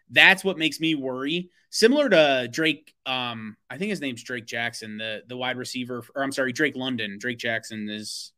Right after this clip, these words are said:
I think, the edge rusher from, from U S C, but Drake London is, like,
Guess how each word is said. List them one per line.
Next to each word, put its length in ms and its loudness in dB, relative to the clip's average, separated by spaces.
I 60 -10
think, 240 -6
the 120 -4
edge 140 -4
rusher 300 -8
from, 300 -10
from 140 0
U 160 4
S 140 0
C, 160 0
but 160 -6
Drake 240 8
London 440 2
is, 160 -4
like, 300 0